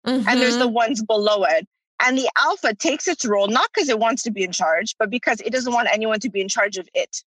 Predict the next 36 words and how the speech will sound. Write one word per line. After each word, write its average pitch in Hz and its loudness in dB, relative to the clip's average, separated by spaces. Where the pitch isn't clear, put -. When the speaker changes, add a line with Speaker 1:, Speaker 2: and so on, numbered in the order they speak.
Speaker 1:
And 214 0
this 240 2
is 208 0
Speaker 2:
Mm. 220 2
Speaker 1:
exactly 233 2
what 226 0
the 208 0
aggressor 208 0
does 220 0
to 220 -4
the 196 -4
victim, 175 -4
is 214 2
it 220 0
makes 233 0
the 285 0
victim 240 -2
believe 202 0
that 196 0
they 185 2
have 190 0
no 185 0
power. 156 0
Once 285 0
the 359 0
victim 262 0
believes 220 0
they 185 2
have 196 0
power 330 2
and 233 2
they 202 2
know 208 2
they 196 2
are 196 2
power, 269 2